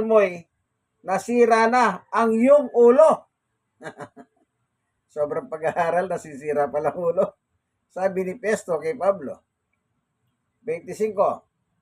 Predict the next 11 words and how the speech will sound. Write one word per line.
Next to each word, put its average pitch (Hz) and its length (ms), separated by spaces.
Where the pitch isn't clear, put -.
Ngunit 269 320
sumagot 240 480
si 247 80
Pablo, 247 560
"Hindi 226 400
ako 247 240
nababaliw." 269 720
<laughs> 147 560
Kagalang-galang 208 840
na 220 160
Festo, 220 560